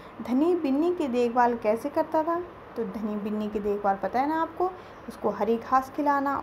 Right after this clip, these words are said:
उसे बर्तन में पानी पिलाना और आश्रम के चारों ओर अपने साथ घुमाना।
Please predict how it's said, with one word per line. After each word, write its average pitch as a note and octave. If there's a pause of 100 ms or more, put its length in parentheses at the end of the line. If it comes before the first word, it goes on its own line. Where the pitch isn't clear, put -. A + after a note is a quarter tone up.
उसे G#3+
बर्तन G3
में G3+
पानी G#3+
पिलाना D4
और A#3
आश्रम A3+
के A#3
चारों A3 (460)
ओर B3
अपने G#3+
साथ -
घुमाना। G3+